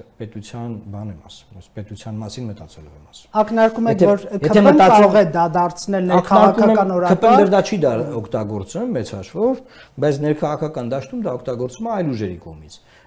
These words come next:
Speaker 1: Որը որ K P-ն կօգտագործի, ես կասեմ, ինքը ինչ նպատակով է օգտագործում։ Ը, այս իմաստով կարող է մեր շահերից բխում է որպես կուսակցություն, որպես քաղաքական թիմ,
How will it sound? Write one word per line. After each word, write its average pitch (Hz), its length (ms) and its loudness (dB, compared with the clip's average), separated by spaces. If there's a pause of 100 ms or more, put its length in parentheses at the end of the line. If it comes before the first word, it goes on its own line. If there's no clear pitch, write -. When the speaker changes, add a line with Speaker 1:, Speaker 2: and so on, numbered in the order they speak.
Speaker 1:
Որը 175 340 6
որ 127 160 -2
K - 140 -10
P-ն 117 180 -6
կօգտագործի, 127 600 -10
ես 247 160 -8
կասեմ, 170 380 -6 (200)
ինքը 123 260 -10
ինչ 110 100 -8
նպատակով 101 540 -12
է 85 60 -18
օգտագործում։ 80 580 -20 (500)
Ը, 113 200 -8 (560)
այս 208 240 0
իմաստով 170 680 -4 (480)
կարող 208 240 0
է 214 40 -4
մեր 208 140 -6
շահերից 196 380 -8
բխում 185 280 -8
է 165 100 -2
որպես 165 260 -4
կուսակցություն, 151 580 -8
որպես 135 300 -12
քաղաքական 127 560 -12
թիմ, 143 400 -10